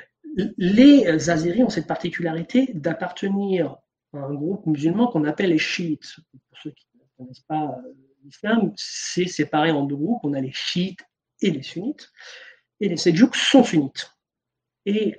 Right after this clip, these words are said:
euh, les, la particularité d'Azéris sont chiites, et donc ça va apparaître au moment,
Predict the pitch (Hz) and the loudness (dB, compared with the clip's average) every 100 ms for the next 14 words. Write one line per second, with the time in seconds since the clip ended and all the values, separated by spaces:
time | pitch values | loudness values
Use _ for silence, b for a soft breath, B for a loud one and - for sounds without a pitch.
0 | 170 151 143 143 160 165 175 156 151 151 | -10 -12 -14 -8 -2 2 4 2 2 -2
1 | 175 - - 185 165 156 156 143 160 160 | -2 -4 -4 -2 -2 -2 -4 -4 -4 -6
2 | - 208 - 208 277 - 175 202 - 156 | -4 -4 -2 0 0 -2 -4 -2 -2 -2
3 | 165 165 156 220 175 156 170 208 202 | 0 -2 -2 -4 -2 -2 -2 -2 -4